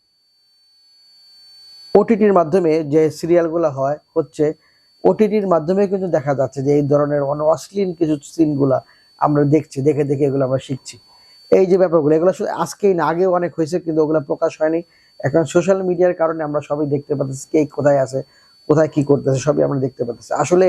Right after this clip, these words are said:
এটা একটা ভ্রান্ত একটা মেসেজ ছিল, এটা নীরবের বউ পরে প্রকাশ করেছে। আসলে এটা তেমন কিছুই না,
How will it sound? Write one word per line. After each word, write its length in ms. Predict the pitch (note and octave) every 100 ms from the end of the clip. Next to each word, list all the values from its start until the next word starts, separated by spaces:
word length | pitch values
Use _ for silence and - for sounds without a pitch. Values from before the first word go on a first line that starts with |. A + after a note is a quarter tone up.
| E3+
এটা 160 | F3+ F3+ - _ _ -
একটা 160 | - D#3
ভ্রান্ত 260 | C#3 E3 D#3+ F3+ D#3
একটা 120 | E3 C#3+
মেসেজ 200 | C3+ D#3+ -
ছিল, 120 | D#3 E3 - _ _ _ -
এটা 140 | D3 D3
নীরবের 360 | E3 D#3+ D#3 D#3 C#3
বউ 120 | D3 C#3+
পরে 160 | D#3 D3 C#3+
প্রকাশ 200 | C3+ C#3+ -
করেছে। 200 | C#3+ C#3+ B2
আসলে 160 | C#3+ C3+
এটা 100 | C3+
তেমন 160 | D3 D3 D3
কিছুই 240 | C#3+ D3
না, 60 | E3